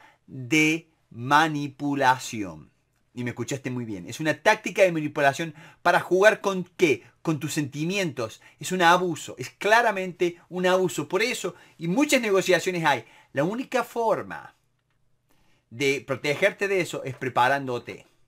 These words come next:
Ser una persona bien preparada en toda la mesa. Estas diez preguntas están acá abajo. Te invito a que las bajes, a que las veas. Y te voy a dar cómo vas a, a trabajar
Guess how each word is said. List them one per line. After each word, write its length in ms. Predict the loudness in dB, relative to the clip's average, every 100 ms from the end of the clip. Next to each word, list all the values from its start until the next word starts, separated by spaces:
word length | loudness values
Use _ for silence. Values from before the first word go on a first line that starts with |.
| _ _ -20 _
Ser 180 | 0 2
una 160 | 2
persona 640 | 2 0 2 -4 -2 -4 -8 _ _ _ _
bien 420 | -14 -8 -2 -2 -2
preparada 540 | -4 2 4 6 4
en 160 | 2 -6
toda 320 | -2 2 4
la 100 | 2
mesa. 460 | -2 -4 -6 -6 _ -20 _ _
Estas 360 | 0 2 0 0
diez 260 | 0 -2
preguntas 540 | 0 0 0 -2 -4 -4
están 240 | -2 -2
acá 200 | 0 -2
abajo. 400 | 0 -2 -6 -14 _ _ _
Te 100 | 0
invito 380 | 0 -4 -2 -2
a 80 |
que 80 | 0
las 140 | -4 6
bajes, 480 | 6 6 -8 -10 -14 -20
a 120 | -10 -2
que 100 | -2
las 120 | 2
veas. 540 | 2 2 -2 -12 -20 _ _ _ _ _ _
Y 120 | -2
te 120 | 4
voy 160 | 4 6
a 80 | 8
dar 280 | 8 6 _ _ _
cómo 520 | 6 6 2 -2 -10 _ _
vas 380 | -6 6 6 8
a, 120 | 2
a 80 | 2
trabajar 840 | -2 4 4 4 2 2 2 0